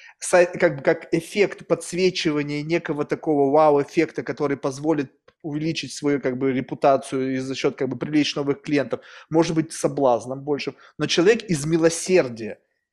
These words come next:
делает то, как бы, шаг за шаг. На-, начнём с самого простого. Вот это.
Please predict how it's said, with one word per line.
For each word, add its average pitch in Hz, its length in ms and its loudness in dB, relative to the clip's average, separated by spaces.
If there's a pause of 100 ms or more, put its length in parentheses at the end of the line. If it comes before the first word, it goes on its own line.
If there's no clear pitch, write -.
(120)
делает 160 500 4
то, 240 400 4
как 147 140 -2
бы, 131 180 -4
шаг 190 320 0
за 160 100 -6
шаг. - 340 -2
На-, 143 120 -6
начнём 156 540 -2
с - 80 -10 (160)
самого 170 520 2 (180)
простого. 113 720 -2
Вот 147 260 0
это. 147 380 2